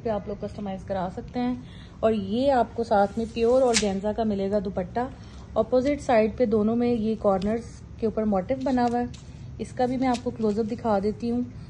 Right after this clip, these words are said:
That is here। And ये बीच में सारा spray हुआ हुआ है और ये इस तरह से इनका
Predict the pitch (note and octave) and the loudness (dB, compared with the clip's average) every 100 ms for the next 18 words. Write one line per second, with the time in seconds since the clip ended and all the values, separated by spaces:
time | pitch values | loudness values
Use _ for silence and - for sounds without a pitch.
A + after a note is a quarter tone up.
0 | - - - G3 F#3 A#3 A3 A3 G3+ A#3+ | -12 -8 0 0 2 0 2 2 4 2
1 | C4+ - - - - - - G3 G3 G3+ | -4 -10 -12 -12 -14 -10 -6 -4 -2 -2
2 | G3+ F#3+ A3 G3 G3+ A3+ A3 G#3+ G3+ G#3 | -2 -2 -4 -4 -4 -4 -2 -2 -2 -4
3 | F#3 G3+ B3 A#3 A3+ A3 A3+ A3+ - - | -4 -2 0 0 0 0 -4 -6 -14 -16
4 | - - - - G3 G3 G#3 A3 - A#3 | -16 -16 -10 -4 -2 -2 -4 -4 -4 -4
5 | G#3 G3+ G3 G3 F#3+ F3 A3 | -4 -4 -4 -4 -4 -4 -4